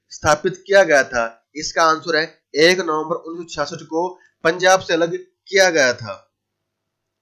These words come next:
हरियाणा के पहले मुख्यमंत्री कौन थे? इसका आंसर है भगवत दयाल शर्मा। हरियाणा की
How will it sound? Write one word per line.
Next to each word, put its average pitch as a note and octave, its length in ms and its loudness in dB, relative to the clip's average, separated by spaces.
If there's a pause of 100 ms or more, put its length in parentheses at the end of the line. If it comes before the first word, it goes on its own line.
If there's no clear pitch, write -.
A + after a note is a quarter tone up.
(300)
हरियाणा D#3 380 2
के G3+ 120 -8
पहले F3+ 360 2
मुख्यमंत्री F#3+ 480 -4
कौन E3 280 -2
थे? D#3 180 -4 (360)
इसका D3 280 -2
आंसर D#3+ 340 0
है D3 80 0 (320)
भगवत C#3+ 320 0
दयाल D3 240 2
शर्मा। A#2+ 360 -10 (1400)
हरियाणा E3 380 2
की F#3+ 300 -8